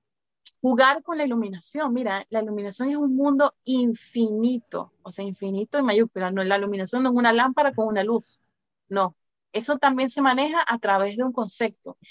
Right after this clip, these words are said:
Y hay muchísimas formas de iluminar. Muchi-, musichi-, eh, perdón, se me fue la, <laughs> se me enredó la lengua. Muchísimo color lumínico, ¿ya?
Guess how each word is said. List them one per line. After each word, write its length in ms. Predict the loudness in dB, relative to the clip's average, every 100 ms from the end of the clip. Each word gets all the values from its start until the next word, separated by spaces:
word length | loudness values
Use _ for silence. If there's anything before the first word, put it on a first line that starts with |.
| -20 -6
Y 160 | 0
hay 140 | 2 2
muchísimas 1000 | -2 -4 -6 -2 -2 -2 -2 0 0 2
formas 320 | 2 2 2
de 60 |
iluminar. 560 | 0 -2 -4 0 0 -2 _ _ _
Muchi-, 640 | -2 -2 -2 -8 -8 -10 -2
musichi-, 760 | 0 2 -2 -6 -10 -10 -10 -4
eh, 160 | -6 -4
perdón, 300 | -6 -8 -8 _ _
se 120 | -10
me 140 | -8
fue 160 | -8 0
la, 320 | 4 4 2
<laughs> 40 | -4
se 100 | -4
me 100 | -4
enredó 220 | -2 -2
la 80 | -2
lengua. 240 | -6 -12 -20 _ -20 _ _
Muchísimo 1000 | -6 0 0 0 -6 -4 0 6 6 4 2
color 540 | 2 4 4 4 4
lumínico, 640 | 0 -2 -4 -8 -16 -20 _ _
¿ya? 320 | -4 -2 -2